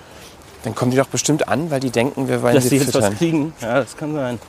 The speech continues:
Speaker 1: Noch haben sie uns nicht entdeckt.
Speaker 2: Genau, und dann sind da auch immer, was sind das? Enten, ne?
Speaker 1: Ah, guck mal, da
Speaker 2: Das
Speaker 1: hinten
Speaker 2: ist
Speaker 1: sind
Speaker 2: da
Speaker 1: noch mehr.
Speaker 2: Da sind noch mehr. Aber manchmal sitzen die hier wirklich so,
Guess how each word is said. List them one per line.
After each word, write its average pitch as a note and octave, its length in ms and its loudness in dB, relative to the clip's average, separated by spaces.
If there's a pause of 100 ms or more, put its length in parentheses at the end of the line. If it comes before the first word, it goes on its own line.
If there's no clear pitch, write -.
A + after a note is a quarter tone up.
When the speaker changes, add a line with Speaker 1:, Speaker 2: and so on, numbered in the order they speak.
(3500)
Speaker 1:
Noch A2+ 200 -2
haben A2+ 160 0
sie A2+ 60 -2
uns - 200 -8
nicht A#2 160 -2
entdeckt. G#2+ 500 -6 (1200)
Speaker 2:
Genau, A#2+ 260 2
und F#2 80 -4
dann G#2+ 120 -4
sind A#2 180 -6
da A2 100 -2
auch G#2 180 -6
immer, A#2 280 -6 (600)
was G#2+ 120 -10
sind A#2 160 -10
das? C#3+ 280 -8
Enten, B2 500 -6
ne? D3 260 -6
Speaker 1:
Ah, A2+ 100 -8
guck A2+ 140 -8
mal, A#2+ 80 0
da G2 60 -2
Speaker 2:
Das - 100 0
Speaker 1:
hinten - 60 -4
Speaker 2:
ist A#2 60 -2
Speaker 1:
sind A#2 120 -4
Speaker 2:
da A#2 60 -2
Speaker 1:
noch A2+ 60 -4
mehr. A2 340 -2 (120)
Speaker 2:
Da A#2+ 100 -2
sind C#3+ 120 2
noch C#3+ 100 0
mehr. A2 280 -2
Aber C3+ 160 2
manchmal D#3+ 320 -2
sitzen D#3 340 -6
die D3 100 -6
hier C#3 140 -6
wirklich C#3 240 -8
so, D3 400 -2